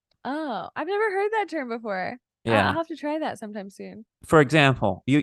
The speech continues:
Speaker 2: you really, you need to ghost a hit when you're not supposed to be smoking, and then somebody comes around the corner and they catch you, you hold that shit in.
Speaker 1: I do that with my vape sometimes at,
Speaker 2: Yeah.
Speaker 1: like, concerts and stuff like that.
Speaker 2: Yeah. Well, My Maria seven seven seven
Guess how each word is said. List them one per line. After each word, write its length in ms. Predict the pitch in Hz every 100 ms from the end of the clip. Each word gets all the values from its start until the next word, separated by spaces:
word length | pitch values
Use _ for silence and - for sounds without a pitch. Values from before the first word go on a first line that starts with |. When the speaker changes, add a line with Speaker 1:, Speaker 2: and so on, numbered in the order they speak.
| -
Speaker 2:
you 80 | 139
really, 320 | 165 175 147
you 260 | 135 135
need 140 | 139 147
to 80 | 123
ghost 280 | 135 120
a 60 | 113
hit 180 | 127 92
when 120 | 110
you're 60 | 110
not 120 | 101
supposed 160 | 110 -
to 60 |
be 60 | 107
smoking, 500 | - 107 110 120 117
and 100 | 101
then 80 | 104
somebody 220 | 98 104
comes 180 | 107 107
around 120 | 110
the 60 | 104
corner 280 | - 110 113
and 80 | 104
they 60 |
catch 280 | - 107 -
you, 200 | 127 127
you 140 | 117 110
hold 160 | 113
that 160 | 107 101
shit 180 | - 101
in. 240 | 101 98 - _ _ -
Speaker 1:
I 140 | 285
do 200 | 320 359
that 200 | 320 208
with 160 | 220 -
my 180 | 202 175
vape 300 | 170 160 -
sometimes 640 | - 107 104 101 110 202
at, 60 | 104
Speaker 2:
Yeah. 140 | 101 95
Speaker 1:
like, 200 | 92 - _ _ -
concerts 540 | 190 180 - 220 -
and 100 | 208
stuff 200 | 185 - -
like 160 | 196 -
that. 220 | 101 - _ _ _ _ _ _
Speaker 2:
Yeah. 280 | - - - - - - _ _ _ _ _ _ _
Well, 420 | 127 127 214 - _ _ _ _ _ _ _ -
My 240 | 120 160
Maria 360 | 208 208 202 147
seven 440 | - 170 165 185
seven 340 | 170 160 170 170
seven 580 | - 151 165 117 85